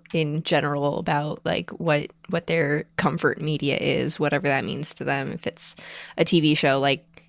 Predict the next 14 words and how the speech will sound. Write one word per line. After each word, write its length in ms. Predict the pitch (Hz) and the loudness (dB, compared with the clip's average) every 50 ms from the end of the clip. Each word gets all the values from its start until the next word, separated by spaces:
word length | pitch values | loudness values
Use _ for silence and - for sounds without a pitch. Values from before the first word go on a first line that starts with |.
| - | -8
you 120 | - - 135 | -4 -2 -2
know, 80 | 127 | -2
The 100 | 147 - 147 | 0 0 2
Office, 460 | - 147 139 143 - 143 143 - - | 4 4 4 4 4 0 0 0 0
where 120 | 147 143 | -2 -2
they 120 | 143 139 143 | -2 -2 -2
just 260 | - 151 147 - - | -2 -4 -6 -4 -4
replay 460 | - 135 147 - - 127 127 131 127 | -4 -4 -2 -2 -2 0 0 -2 -4
constantly, 720 | - 151 143 143 - - - - 82 82 139 139 139 139 - - | -2 -2 -2 -2 -2 -6 -6 -6 -6 -4 -4 -2 -2 -4 -4 -4
or 180 | 156 151 143 139 | -4 -4 -4 -4
if 280 | - - - - - | -4 -6 -8 -6 -6
it's, 360 | - - - - - - - - | -8 -8 -6 -6 -6 -6 -8 -8
you 140 | - 208 160 | -8 -8 -6
know, 260 | - 76 98 - 180 | -6 -4 -4 -4 -6